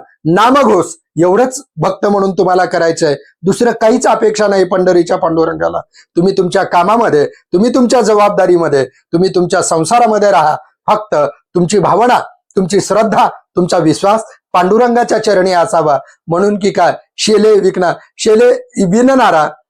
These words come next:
नामदेव तिथं आहे, सोनं बनवणारा नरहरी सोनार तिथं आहे." गावच्या बाहेर असलेला चोखोबा तिथं आहे, नामाची दाशी जनाबाई तिथं आहे,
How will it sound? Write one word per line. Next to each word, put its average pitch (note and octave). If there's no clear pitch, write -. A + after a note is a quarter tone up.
नामदेव G#3
तिथं G3
आहे, C#3+
सोनं F3
बनवणारा E3+
नरहरी D#3+
सोनार E3+
तिथं D#3+
आहे." C#3
गावच्या D3
बाहेर F3
असलेला D#3+
चोखोबा F#3+
तिथं D#3
आहे, B2
नामाची D3
दाशी C#3
जनाबाई E3
तिथं E3
आहे, B2